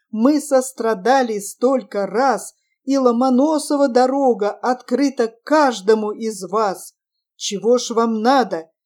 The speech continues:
Не робея, вкушайте знанья сладкий сок. Сплетем лавровый мы венок для гениального плебея,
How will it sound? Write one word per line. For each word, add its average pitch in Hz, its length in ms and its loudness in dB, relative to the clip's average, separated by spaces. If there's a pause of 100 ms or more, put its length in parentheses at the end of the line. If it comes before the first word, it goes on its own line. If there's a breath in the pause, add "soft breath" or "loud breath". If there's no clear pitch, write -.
(180)
Не 240 220 2
робея, 247 760 0
вкушайте 269 840 -2
знанья 233 640 0
сладкий 247 680 -4
сок. - 520 0 (420)
Сплетем 262 800 0
лавровый 254 680 2
мы 240 220 2
венок 220 580 0 (260)
для 214 240 2
гениального 240 840 2
плебея, 202 960 -4